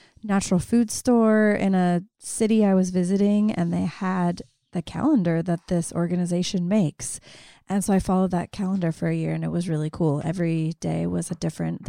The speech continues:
blue spectral monkey or the red rhythmic dragon, and, uh, it gave you a different birthday. It ga-, it, it was really fascinating. Um, it was a lot to follow every day for multiple years, but I did it for that one year. I'd be curious to check it out again, actually.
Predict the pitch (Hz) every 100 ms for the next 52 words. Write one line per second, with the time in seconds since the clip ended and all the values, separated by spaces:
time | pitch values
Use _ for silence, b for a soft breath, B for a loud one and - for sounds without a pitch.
0 | - 175 175 170 - 165 - 180 165 196
1 | 202 - 196 185 180 175 175 170 175 170
2 | - - 254 226 208 202 196 196 B B
3 | B B _ 190 196 185 175 180 165 165
4 | 165 - 180 190 180 180 160 160 165 147
5 | 175 - 240 233 - 240 220 208 202 180
6 | 190 - 202 208 - 220 226 220 220 240
7 | 196 180 - 170 165 175 170 160 156 131
8 | 120 - - 165 160 - _ - b b
9 | b b b b _ _ _ _ 202 190
10 | 190 180 165 - 202 175 170 160 160 170
11 | 175 160 165 - 160 165 220 311 - 202
12 | 170 156 160 190 170 190 180 208 - 190
13 | 170 185 185 170 170 196 196 196 175 175
14 | - - 165 143 151 180 165 180 202 -
15 | 233 220